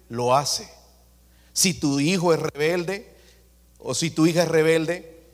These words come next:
está cortando sus días. Amén. So, más vale que se arrepienta y vuelva y pida perdón a Dios. So, ¿qué pasa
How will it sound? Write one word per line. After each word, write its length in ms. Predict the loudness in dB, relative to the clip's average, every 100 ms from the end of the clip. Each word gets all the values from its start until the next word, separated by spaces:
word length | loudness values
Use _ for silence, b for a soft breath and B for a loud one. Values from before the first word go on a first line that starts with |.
| -20 -10
está 360 | -6 -2 -4
cortando 560 | -2 -4 0 0 0 -6
sus 240 | -8 -10
días. 560 | -12 -14 -14 -14 -14 -18 _ _ _ _ _ _ -14
Amén. 440 | -8 -6 -6 -8 -20 b b -10
So, 160 | -4
más 220 | 0 4
vale 260 | 6 6 4
que 80 | -2
se 120 | -2
arrepienta 720 | -2 -2 -2 -2 -2 -4 -4 -6
y 120 | -2
vuelva 420 | 2 2 2 -4
y 60 | -6
pida 280 | -4 -2
perdón 380 | -2 -2 0 -2
a 100 | -4
Dios. 360 | -4 -4 -6 -12 B B
So, 180 | -6
¿qué 120 | -4 0
pasa 500 | 2 2 2 -2